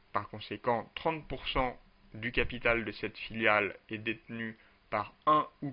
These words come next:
plusieurs autres actionnaires. Et la société mère possède la totalité du capital de la filiale numéro deux. Nous supposerons que le résultat de la première filiale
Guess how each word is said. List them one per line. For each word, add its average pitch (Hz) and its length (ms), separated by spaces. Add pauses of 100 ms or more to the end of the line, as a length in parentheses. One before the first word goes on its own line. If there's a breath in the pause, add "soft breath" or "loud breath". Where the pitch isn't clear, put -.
plusieurs 120 500
autres 117 380
actionnaires. 104 640 (1300 loud breath)
Et 170 80
la 175 100
société 156 460
mère 113 420 (680)
possède 139 440
la 131 140
totalité 165 560
du 135 140
capital 127 640
de 131 80
la 117 120
filiale 127 440
numéro 151 400
deux. 104 180 (840)
Nous 127 100
supposerons 131 600
que 120 120
le 107 120
résultat 147 720
de 110 100
la 107 120
première 117 360
filiale 110 600